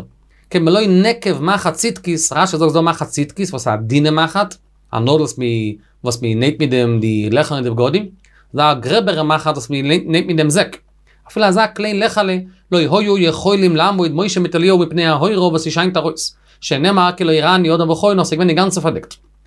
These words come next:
נאך א מאמר, ואמר רב חייא בר רבא רבי יוחנן, מאי דכתיב שטייט ביי די לוחות, ועליהם ככל הדברים, אשר דיבר השם עמכם בהר. מלמד, דא ככל זאגט,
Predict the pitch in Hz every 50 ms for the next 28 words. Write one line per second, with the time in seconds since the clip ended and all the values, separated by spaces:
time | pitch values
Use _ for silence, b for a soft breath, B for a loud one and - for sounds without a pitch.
0 | b b b b b _ - 160 - 175 170 175 175 170 165 156 165 143 143 165
1 | 185 185 170 165 165 - - 175 165 165 151 147 165 170 165 160 160 160 160 151
2 | 160 156 160 139 113 92 92 b b b b b b - 127 160 185 180 170 143
3 | - - 180 170 165 - 165 160 147 135 139 180 202 - 170 160 151 143 147 139
4 | 147 180 196 180 180 180 180 - - 170 151 - - - - 208 233 220 196 180
5 | 127 135 190 202 175 175 170 170 160 165 _ _ _ _ - 165 160 160 - 156
6 | 147 131 196 208 165 175 170 170 165 147 147 143 - 185 180 175 165 160 165 160
7 | - 180 165 160 156 139 139 156 123 - - _ _ _ _ _ _ _ _ _
8 | b b b b b b 160 160 151 147 156 185 196 185 170 165 165 143 135 131
9 | 120 - 135 123 - - - - 175 214 220 208 180 170 185 180 185 - -